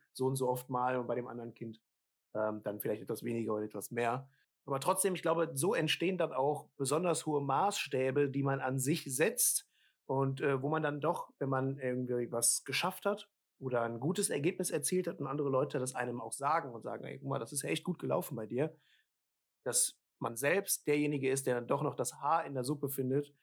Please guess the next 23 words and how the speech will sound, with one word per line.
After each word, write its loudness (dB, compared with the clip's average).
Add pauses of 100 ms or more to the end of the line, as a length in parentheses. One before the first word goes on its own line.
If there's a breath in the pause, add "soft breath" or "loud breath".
(200 soft breath)
und -10
alle 4
Leute 0
um -2
einen 2
herum 0
darauf 0
aufmerksam 0
macht, 0
„Guck 0
mal 2
hier, 0
das 4
und 0
das 2
ist 0
in 0
meiner 2
Arbeit 2
aber 2
nicht -2
gut -4
gelaufen“, 0